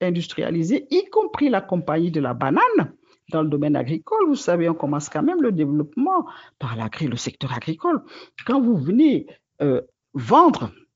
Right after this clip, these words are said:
la compagnie camerounaise de bananes à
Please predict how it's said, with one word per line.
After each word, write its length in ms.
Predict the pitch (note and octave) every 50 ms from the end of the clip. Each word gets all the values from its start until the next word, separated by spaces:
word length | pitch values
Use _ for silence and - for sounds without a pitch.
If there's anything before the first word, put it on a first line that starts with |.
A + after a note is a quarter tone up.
| _ _ _ _ _ _ -
la 100 | B2 C3+
compagnie 680 | C3 - E3 D3+ D3+ C#3+ C3+ C#3 C#3+ D3+ C#3+ C#3+ - _
camerounaise 720 | - D#3 C#3+ C3+ A#2+ C3 C3 C3+ C3 A#2+ B2+ - - - - _ _ _
de 80 | - A2+
bananes 540 | - A#2 C#3 - E4 A4+ A4 F4 D#3+ D3 - _ _ _ - - _ _ _ _ -
à 460 | C3+ B2 A#2+ A2 G2 - - -